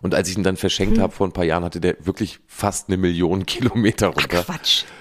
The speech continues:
Speaker 1: Also ein wahnsinniges Auto, der hatte auch nie irgendwas. Und ein bisschen verrostet eben. Und genau, und da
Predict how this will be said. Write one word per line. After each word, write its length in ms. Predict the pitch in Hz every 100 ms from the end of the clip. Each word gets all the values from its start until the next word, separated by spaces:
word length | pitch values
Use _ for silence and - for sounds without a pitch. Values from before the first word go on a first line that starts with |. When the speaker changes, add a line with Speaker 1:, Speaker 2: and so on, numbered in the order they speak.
| -
Speaker 1:
Also 180 | 107 98
ein 160 | 82
wahnsinniges 640 | 104 104 117 98 95 92 -
Auto, 180 | 104 101
der 100 | 87
hatte 180 | - -
auch 120 | 80
nie 160 | 90
irgendwas. 540 | 95 76 76 73 92 - _ - - - -
Und 260 | 95 95
ein 60 | 87
bisschen 240 | 107 -
verrostet 500 | 95 85 90 - 85 -
eben. 300 | 73 92 - - - - -
Und 140 | 104 85
genau, 220 | 113 98
und 120 | 85
da 240 | 90 87